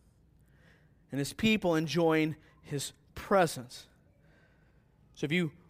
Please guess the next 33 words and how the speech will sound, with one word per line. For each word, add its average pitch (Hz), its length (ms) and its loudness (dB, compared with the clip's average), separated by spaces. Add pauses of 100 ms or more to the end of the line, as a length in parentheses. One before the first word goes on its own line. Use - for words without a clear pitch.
(180)
go 202 160 12
back 220 420 10
and 165 220 0
read 202 480 4
in, 127 180 -2 (380)
in, 131 240 -4 (500)
in 185 100 0
the 165 80 -6
Pentateuch 202 540 2
and 156 80 0
Exodus, 196 540 2
and 156 120 -4
you 156 120 -2
read 196 360 2 (340)
what 165 260 6
the 131 160 0 (160)
tabernacle 214 760 8
looks 208 280 2
like 208 340 4
and 165 80 2
all 202 260 6
the 190 160 2 (240)
festal - 600 2
garments 214 580 8
and 185 100 0
all 214 200 8
those 233 180 8
things 220 220 2
that 165 100 0
God 196 240 10
had 208 140 8 (160)
established 208 680 8
as 165 160 -2